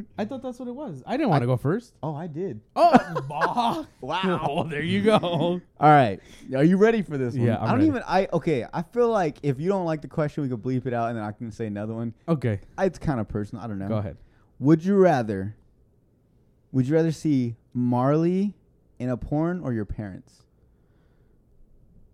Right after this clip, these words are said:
Speaker 1: Is the porn of
Speaker 2: It's, it's
Speaker 1: Marley
Speaker 2: with another guy.
Speaker 1: another guy?
Speaker 2: It's like, yeah.
Speaker 1: Ooh.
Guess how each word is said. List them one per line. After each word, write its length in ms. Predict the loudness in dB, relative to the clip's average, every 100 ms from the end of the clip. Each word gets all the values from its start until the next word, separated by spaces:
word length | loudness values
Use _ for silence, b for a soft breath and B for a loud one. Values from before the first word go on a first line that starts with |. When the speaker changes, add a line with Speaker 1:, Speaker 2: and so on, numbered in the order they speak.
| -20 _ b b -20 -2
Speaker 1:
Is 200 | 0 0
the 100 | -2
porn 520 | -2 0 0 -2 -4
of 100 | 2
Speaker 2:
It's, 120 | 2 2
it's 60 |
Speaker 1:
Marley 340 | 2 4 4 4
Speaker 2:
with 260 | 4 2 -10
another 480 | -4 -2 0 -2 -4
guy. 120 | -2
Speaker 1:
another 300 | 0 2 2
guy? 260 | 0 -4 -6 -6
Speaker 2:
It's 200 | -2 0
like, 140 | 0 -4
yeah. 200 | -6 -6 -12 -20 -20 -20 _ _ _ _ _ -20 -18 -18 -16 -10
Speaker 1:
Ooh. 380 | -10 -10 -14